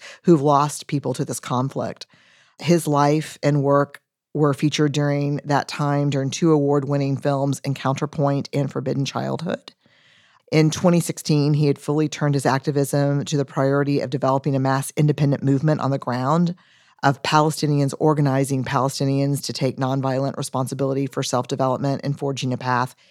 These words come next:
to end the occupation. That movement, Tahrir, which means change,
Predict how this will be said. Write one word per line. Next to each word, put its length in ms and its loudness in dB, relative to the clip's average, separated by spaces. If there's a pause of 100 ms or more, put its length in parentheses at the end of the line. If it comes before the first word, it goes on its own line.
(120)
to 160 -2
end 100 6
the 60 4
occupation. 840 -2 (460)
That 220 6
movement, 560 2
Tahrir, 720 0 (200)
which 200 -10
means 220 -4
change, 580 -2